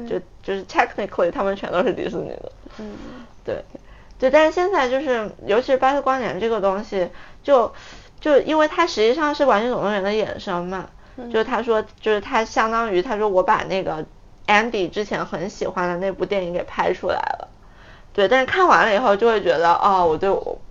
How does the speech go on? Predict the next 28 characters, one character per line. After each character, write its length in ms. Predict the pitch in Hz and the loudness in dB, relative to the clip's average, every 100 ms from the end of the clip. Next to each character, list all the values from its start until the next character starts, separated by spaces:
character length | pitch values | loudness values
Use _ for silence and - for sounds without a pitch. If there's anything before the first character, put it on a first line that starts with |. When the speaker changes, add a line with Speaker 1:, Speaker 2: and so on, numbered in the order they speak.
| - - | -8 2
Speaker 1:
玩 160 | 180 | 4
具 60 | 196 | 4
总 160 | 190 | 0
动 100 | 156 | 0
员 220 | 165 170 156 | 0 0 0
没， 140 | 165 | -2
灭 260 | 165 190 165 | 0 0 0
嗨 320 | - - 160 | 0 0 0
了， 120 | 165 | -4
你 100 | - | -6
知 40 | |
道 60 | 269 269 285 | -4 -2 0
吗？ 200 | 269 269 - 269 - | -2 -4 -6 -8 -10
Speaker 2:
<laughs> 360 | - - 339 - | -16 -14 -10 0
Speaker 1:
就 120 | 240 | 2
是， 320 | 240 214 180 - - - | 4 2 2 -6 -16 -2
就 140 | 285 | 0
它 160 | 311 330 | 2 0
就 240 | 330 330 - - | 2 2 2 4
变 180 | 349 | 4
成 80 | 349 | 4
了 160 | 262 233 | 0 0
一 40 | |
个 100 | 233 | 0
非 300 | 269 - 320 | 0 0 -2
常 280 | 330 302 185 | 0 0 2
就 140 | 196 220 | 2 0
是， 480 | 214 196 180 - | 0 0 0 -2